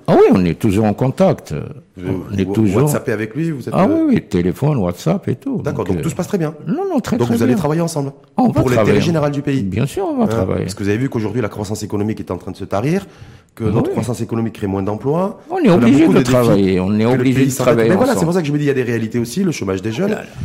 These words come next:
Speaker 2: la précarité, le taux d'activité des femmes qui est en baisse, oui, donc il y a de,
Speaker 1: Les T P E,
Speaker 2: il y a de vrais
Speaker 1: le,
Speaker 2: enjeux.
Speaker 1: le, le, le nombre de faillites, euh, qui, qui, qui,
Speaker 2: Oui.
Speaker 1: qui augmente, euh, d'année en année,
Speaker 2: Mhm.
Speaker 1: et donc, euh,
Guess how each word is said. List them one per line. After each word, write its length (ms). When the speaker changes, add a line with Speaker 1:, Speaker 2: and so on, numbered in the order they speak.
Speaker 2:
la 80
précarité, 560
le 100
taux 140
d'activité 520
des 120
femmes 260
qui 80
est 120
en 80
baisse, 360
oui, 320
donc 200
il 40
y 20
a 40
de, 320
Speaker 1:
Les 140
T 100
P 140
E, 40
Speaker 2:
il 40
y 40
a 40
de 80
vrais 140
Speaker 1:
le, 100
Speaker 2:
enjeux. 260
Speaker 1:
le, 220
le, 160
le 460
nombre 280
de 80
faillites, 540
euh, 180
qui, 400
qui, 320
qui, 100
Speaker 2:
Oui. 140
Speaker 1:
qui 160
augmente, 540
euh, 560
d'année 320
en 160
année, 260
Speaker 2:
Mhm. 460
Speaker 1:
et 100
donc, 340
euh, 300